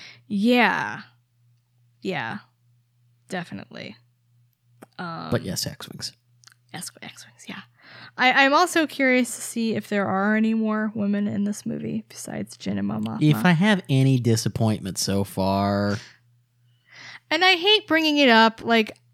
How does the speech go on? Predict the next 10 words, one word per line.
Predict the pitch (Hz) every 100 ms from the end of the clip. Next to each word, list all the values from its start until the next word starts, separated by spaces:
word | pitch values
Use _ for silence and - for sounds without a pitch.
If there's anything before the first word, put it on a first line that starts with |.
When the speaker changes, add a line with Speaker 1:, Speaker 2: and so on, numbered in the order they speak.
| - - -
Speaker 1:
I'm | 294 285
not | 359 294
gonna | 330 269
harp | - 226 220
on | 220
it | 220 -
all | 214 220
the | 226
time, | 220 214 202 202 202 202 - _ - _ _ -
but | 302 311 302